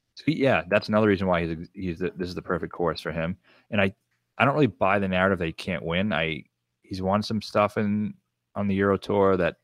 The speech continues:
you know, bigger things, and I get it. He still has, hasn't proved really that he's capable of this on the P G A Tour, but it's been this year and lately, like, you can't think of that. It's, the guys are just doing things that you don't expect them to do.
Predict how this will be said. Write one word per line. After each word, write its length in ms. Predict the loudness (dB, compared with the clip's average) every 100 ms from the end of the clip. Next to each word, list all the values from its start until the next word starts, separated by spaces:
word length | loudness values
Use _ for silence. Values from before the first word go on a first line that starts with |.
| _ -12
you 100 | -8
know, 120 | -6
bigger 280 | -4 -4 -2
things, 320 | -2 -4 -4
and 180 | -6 -8 _ _ _ -4
I 120 | 0
get 180 | 2 2
it. 140 | 2
He 80 | -2
still 220 | -2 0
has, 180 | 0 -2
hasn't 340 | -4 -4 -4
proved 320 | -4 0 0
really 240 | 0 0 -2 _ _ _
that 120 | -4 -4
he's 200 | -4 -6
capable 360 | -2 -2 0
of 80 | 0
this 180 | 0 -2
on 80 | -4
the 120 | -4
P 160 | -6
G 140 | -4 -2
A 40 |
Tour, 240 | -2 0 2
but 220 | 0 -2 _ _ _ _ _ _ -10
it's 160 | -10 2
been 400 | 2 4 2 0
this 200 | -2 0
year 300 | 2 4 4
and 480 | 2 -4 -6 -12 -6
lately, 440 | -4 -2 0 0
like, 260 | 0 0 -4
you 80 |
can't 260 | -6 -6 -6 -10 _ _ -6
think 160 | 0
of 80 | 2
that. 160 | 2 -2
It's, 160 | -8
the 160 | -12 -4
guys 260 | 0 2
are 60 | 0
just 260 | -4 -6 -14 _ _ _ 0
doing 300 | 4 4 2
things 260 | -2 0
that 140 | 0 0
you 80 |
don't 120 | 0 0
expect 280 | -2 -4
them 100 | -4
to 100 | -6
do. 320 | -2 0 0